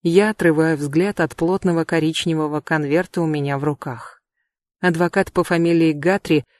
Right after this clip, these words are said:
смотрит на меня, и в его взгляде я читаю оценку, которую он приберегает для таких новостей.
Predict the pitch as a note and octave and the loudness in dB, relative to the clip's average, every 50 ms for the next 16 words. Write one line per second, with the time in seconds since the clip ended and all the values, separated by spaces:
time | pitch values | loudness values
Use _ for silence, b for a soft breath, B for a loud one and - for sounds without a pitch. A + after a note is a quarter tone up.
0 | _ _ _ - - - G3 G3+ G#3 G3 G3 F#3+ F3 F#3+ F3+ F3+ F3 E3+ F3 E3+ | _ _ _ -10 -2 2 2 2 4 2 2 0 2 4 2 4 4 2 2 2
1 | E3+ E3 D3+ D3 D3+ E3+ E3+ G3+ G#3 F3 D3+ C3+ E3 E3 F3+ G3+ G3 F3 E3+ E3 | 2 2 0 4 2 4 4 4 2 0 -2 0 2 2 4 4 2 2 2 2
2 | E3+ D#3+ - - E3+ - - E3+ E3 D#3+ D#3 D#3 - - G3+ G3+ F#3+ F3 - D#3 | 2 0 2 0 -2 0 2 2 2 4 2 0 0 0 0 0 0 2 0 0
3 | - - D3+ C#3+ D#3+ D#3 D#3 D3+ D#3 D#3 F#3 G3 F#3 F3 - E3 E3 D3+ D#3+ D#3 | 2 2 0 2 2 2 4 4 4 4 4 2 2 2 2 0 2 2 4 4
4 | D#3 D3+ C#3+ D3+ E3 E3+ E3 D#3 - - - - E3+ E3+ D#3 - E3+ D3+ - D#3 | 4 2 2 2 0 2 0 -2 -4 -6 -2 2 4 4 4 2 0 -2 0 -4
5 | C#3 - E3+ D#3+ D3+ D3+ D3+ - - - C3+ B2+ B2 - _ | -4 -2 -2 -2 -2 -4 -6 -8 -8 -8 -8 -8 -8 -14 _